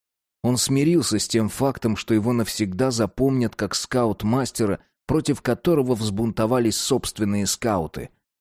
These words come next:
Джефф, здоровяк Дженкс, просто живот надорвёт. Тим сидел, прислонившись спиной к стенке шкафа и плотно прижав колени к груди.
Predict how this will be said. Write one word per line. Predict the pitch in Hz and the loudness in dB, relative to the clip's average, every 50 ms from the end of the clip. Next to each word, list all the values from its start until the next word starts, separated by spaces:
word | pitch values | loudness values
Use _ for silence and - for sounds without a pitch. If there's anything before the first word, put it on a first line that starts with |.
| _ _ - | _ _ -6
Джефф, | 92 92 98 117 156 143 123 101 | -4 -2 0 2 2 2 0 0
здоровяк | 104 98 87 95 107 101 98 98 104 101 90 92 | -4 -4 0 0 2 2 2 2 2 0 0 -2
Дженкс, | 92 87 - 131 135 127 123 113 - - - - _ _ _ _ - | -4 -2 0 0 2 2 0 -2 -2 -4 -6 -8 _ _ _ _ 0
просто | - 151 151 131 - - 127 117 110 | 2 2 2 2 0 0 2 2 2
живот | 98 92 110 131 135 120 113 104 85 - - | 2 0 2 2 2 2 2 0 -2 -2 -4
надорвёт. | - 87 80 73 82 78 76 71 71 - 78 - - - _ _ _ _ _ _ _ _ _ _ - | -6 -6 -4 -4 -4 -4 -6 -8 -10 -12 -12 -14 -16 -20 _ _ _ _ _ _ _ _ _ _ -6
Тим | - - 117 110 101 | -2 0 0 0 0
сидел, | - - 107 101 92 117 120 110 90 | 0 -2 -2 0 2 2 2 2 2
прислонившись | 107 104 95 - 107 104 104 107 110 101 - - 101 92 - | 0 0 0 0 2 2 2 2 0 -2 -2 -2 -4 -4 -4
спиной | - - 110 107 107 107 101 | -4 -2 0 0 2 0 0
к | 87 - | -2 -4
стенке | - - - 117 104 101 92 - 95 | -4 -2 0 0 0 0 -2 -4 -4
шкафа | - - - - 117 117 - - 101 | -6 -4 -2 -2 -2 -2 0 -2 -2
и | 92 | -4
плотно | 80 - 104 113 117 110 - - 98 | -2 -2 0 0 0 0 0 -4 -6
прижав | 80 - 92 92 85 90 107 98 - - | -4 -2 -4 -2 -2 0 -2 -2 -2 -4
колени | - 92 92 95 98 92 92 90 | -4 -2 0 0 0 0 -2 -2
к | 82 | -4
груди. | 82 87 92 92 76 - 80 73 - | -4 -4 -6 -6 -6 -6 -10 -10 -12